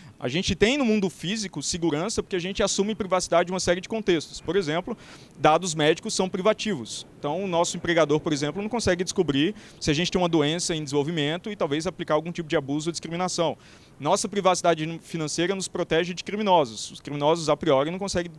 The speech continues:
determinar na rua quem é rico e quem não é rico, né? Às vezes há evidências disso, mas você pode perfeitamente proteger essas evidências,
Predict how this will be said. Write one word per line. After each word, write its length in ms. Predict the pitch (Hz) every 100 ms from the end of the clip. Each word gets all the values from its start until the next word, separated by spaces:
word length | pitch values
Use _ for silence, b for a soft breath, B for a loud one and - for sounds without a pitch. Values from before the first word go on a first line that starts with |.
| -
determinar 400 | 147 170 160 139
na 60 |
rua 300 | 151 143 151
quem 160 | 185 180
é 40 |
rico 260 | 170 156 180
e 20 |
quem 120 | 180
não 120 | 175 190
é 40 |
rico, 300 | 165 165 117
né? 100 | 113 - B B B
Às 160 | - 117
vezes 200 | 135 170
há 100 | 196
evidências 500 | 196 180 180 - 170
disso, 260 | 143 135 117
mas 160 | 110
você 80 | -
pode 200 | 147 147
perfeitamente 680 | 151 156 180 196 160 - 123 _ _ _ _ _ _ _ -
proteger 460 | 165 170 165 123 156
essas 220 | - 131
evidências, 640 | 139 123 123 143 170 -